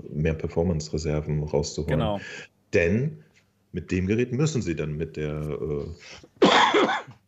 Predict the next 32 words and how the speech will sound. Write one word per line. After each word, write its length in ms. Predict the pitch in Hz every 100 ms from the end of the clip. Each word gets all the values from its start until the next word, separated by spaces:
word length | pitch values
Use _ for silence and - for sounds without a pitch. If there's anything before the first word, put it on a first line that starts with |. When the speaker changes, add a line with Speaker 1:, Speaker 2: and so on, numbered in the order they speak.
| -
Speaker 1:
Generation 760 | 113 98 85 - 87 82 85
wieder 380 | 85 127 87 78
vier, 260 | 78 - 82
fünf 260 | 95 82
Jahre 280 | 87 82 82
aushalten, 580 | 85 82 98 98 101 139 - _ _ -
weißt 200 | - -
du? 100 | 131 - - - -
Und 180 | - 90
da, 480 | 82 85 87 90 82 - - _ _ _ _ - - _ _ _ _ -
da 140 | 82
bräuchte 500 | 80 - 85 95 -
man 100 | 101
nach 120 | 95
hinten 220 | 110 - 101
hin 120 | 98
noch 100 | 95
ein 60 |
bisschen 220 | 95 - 92
Reserven, 420 | 90 92 90 76
glaub 240 | 73 -
ich, 120 | 71
so. 140 | - 78
Da 160 | 78
wäre 240 | 82 85 87
halt 200 | 87 -
ein, 180 | 82 80
ein 580 | 85 82 82 - 82 -
tolles 400 | - 85 85 -
Forward-Rendering-System 1200 | - 87 85 82 92 98 95 90 - 92 90 92
einfach 500 | - 90 85 - -
nötig. 500 | 90 92 - 104